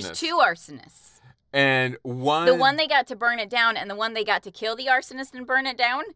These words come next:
Speaker 2: Yeah, it's, it's a
Speaker 1: It's bizarre. I still haven't figured it all out.
Speaker 2: There are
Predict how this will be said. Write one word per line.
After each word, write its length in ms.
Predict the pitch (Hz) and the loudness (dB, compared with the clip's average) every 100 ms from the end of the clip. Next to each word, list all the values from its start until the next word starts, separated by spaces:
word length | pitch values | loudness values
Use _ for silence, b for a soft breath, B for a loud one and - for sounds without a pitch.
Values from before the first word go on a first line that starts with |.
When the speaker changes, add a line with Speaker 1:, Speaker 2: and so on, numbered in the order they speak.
| - | -20
Speaker 2:
Yeah, 360 | 156 196 208 208 | -14 0 2 4
it's, 320 | 226 202 220 190 185 - | 4 4 2 -10 -6 -2
it's 160 | 175 | 0
a 180 | 190 175 - | 2 0 -2
Speaker 1:
It's 260 | 330 320 208 | -4 -4 -4
bizarre. 580 | 175 147 349 170 170 165 | -12 -8 -8 -4 0 0
I 120 | - 226 | 2 0
still 340 | - 277 269 | 0 2 2
haven't 340 | 247 214 180 175 | 4 0 -2 -8
figured 360 | 180 147 143 | -10 -8 -8
it 100 | 135 | -6
all 200 | - 101 | -8 -8
out. 80 | - | 4
Speaker 2:
There 420 | 190 220 226 - | 6 8 6 4
are 440 | 170 165 156 147 | 2 4 4 2